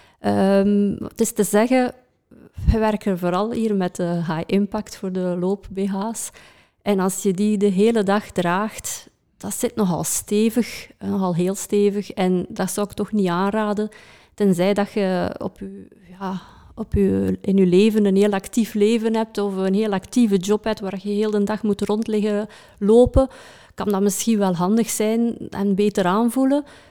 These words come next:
Maar in feite is dat ietske te strak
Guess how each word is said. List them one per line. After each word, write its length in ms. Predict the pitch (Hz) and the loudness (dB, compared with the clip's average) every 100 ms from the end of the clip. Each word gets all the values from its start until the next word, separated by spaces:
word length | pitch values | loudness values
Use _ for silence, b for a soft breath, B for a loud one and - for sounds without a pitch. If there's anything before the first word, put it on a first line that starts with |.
| b b | b b
Maar 300 | 196 202 202 | -6 -2 0
in 240 | 196 190 | 2 0
feite 640 | - - 202 233 254 240 - | -2 -2 0 2 2 0 2
is 140 | 214 | 0
dat 280 | 196 185 180 | 2 0 -2
ietske 440 | 226 214 - 240 240 | -4 -4 -4 -6 -4
te 140 | 196 | -4
strak 580 | 185 - - 214 247 | -4 -6 -4 -4 -4